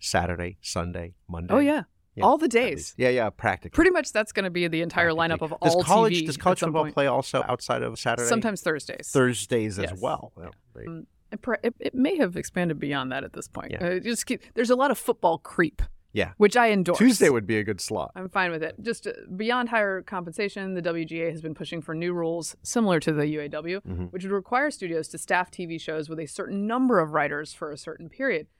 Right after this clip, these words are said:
Speaker 2: The writers are also seeking compensation throughout the process of pre-production, production, and post-production. As of now, writers are often expected to provide revisions or come up with new material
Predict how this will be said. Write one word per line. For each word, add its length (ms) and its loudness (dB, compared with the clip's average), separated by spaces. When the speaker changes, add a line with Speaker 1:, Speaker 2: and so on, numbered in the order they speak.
Speaker 2:
The 80 -6
writers 240 2
are 80 2
also 160 -2
seeking 260 -10
compensation 600 -6
throughout 320 0
the 60 -8
process 400 -2
of 120 -6
pre-production, 720 0
production, 480 -2
and 100 -8
post-production. 640 -4
As 200 -8
of 100 -10
now, 200 0
writers 320 -4
are 140 -8
often 260 0
expected 380 -6
to 80 -20
provide 400 0
revisions 480 -2
or 80 -8
come 220 -6
up 100 -4
with 120 -8
new 120 -8
material 480 -8